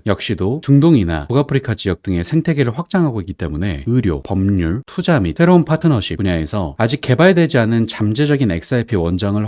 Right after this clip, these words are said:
활용하는 데 도움이 될 것이고 더불어 크게 본다면 의료 분야에서 엑스알피 기반의 토큰이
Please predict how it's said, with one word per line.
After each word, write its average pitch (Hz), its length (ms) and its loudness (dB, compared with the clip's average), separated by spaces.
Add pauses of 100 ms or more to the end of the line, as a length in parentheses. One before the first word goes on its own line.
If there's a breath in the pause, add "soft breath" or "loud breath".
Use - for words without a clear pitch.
활용하는 147 460 6
데 78 220 -2
도움이 113 260 2
될 82 100 0
것이고 82 540 -4
더불어 123 300 2
크게 214 240 0
본다면 113 680 0
의료 143 300 6
분야에서 104 600 2
엑스알피 139 520 0
기반의 95 440 -2
토큰이 85 500 -4